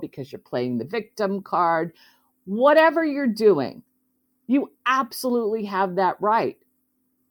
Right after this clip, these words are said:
However, if you would like to move forward, an entire,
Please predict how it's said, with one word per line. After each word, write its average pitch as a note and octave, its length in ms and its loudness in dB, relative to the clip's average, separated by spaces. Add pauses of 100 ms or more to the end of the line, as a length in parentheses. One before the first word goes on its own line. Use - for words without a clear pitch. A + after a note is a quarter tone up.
(840)
However, G#3+ 760 2 (800)
if C4+ 300 -4
you C#4 140 -6
would A#3+ 160 0
like G#3+ 400 2
to A#3 120 -6
move F#3 340 -2
forward, E3 920 0 (1120)
an G#3+ 180 0
entire, A3 1600 -4